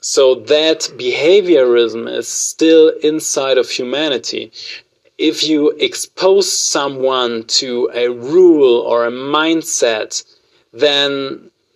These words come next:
so in intelligence it's called contaminated. That is a contaminated generation that will ex-,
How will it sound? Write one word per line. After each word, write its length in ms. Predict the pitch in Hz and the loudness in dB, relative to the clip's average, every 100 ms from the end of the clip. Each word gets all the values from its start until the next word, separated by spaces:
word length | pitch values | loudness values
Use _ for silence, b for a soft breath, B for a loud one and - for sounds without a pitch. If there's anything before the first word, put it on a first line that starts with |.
| _ _ - | _ _ -12
so 300 | - - 135 | -4 2 2
in 140 | 131 | 0
intelligence 640 | 127 143 147 147 135 135 117 | -4 -2 2 2 2 -4 -4
it's 160 | 110 | -8
called 360 | - 135 127 123 | -2 2 2 0
contaminated. 1040 | - 123 113 - 143 139 139 143 156 180 - 120 | -6 -6 -6 -6 -4 -4 -2 0 2 0 -2 -8
That 340 | 113 123 127 | -2 0 0
is 160 | 127 - | 0 -2
a 160 | 123 | -4
contaminated 1080 | 113 - 143 120 - 151 147 143 139 139 131 | -4 -6 -6 -4 -4 -4 -4 -4 -2 -2 -2
generation 960 | - 131 123 120 123 139 139 156 156 165 B B B | -2 -2 0 2 2 2 0 0 -4 -6 B B B
that 500 | 117 123 123 123 120 - _ | -2 0 0 0 -2 -8 _
will 320 | 123 131 131 - | -2 2 2 0
ex-, 640 | 131 - - - - - | -8 -10 -12 -10 -8 -8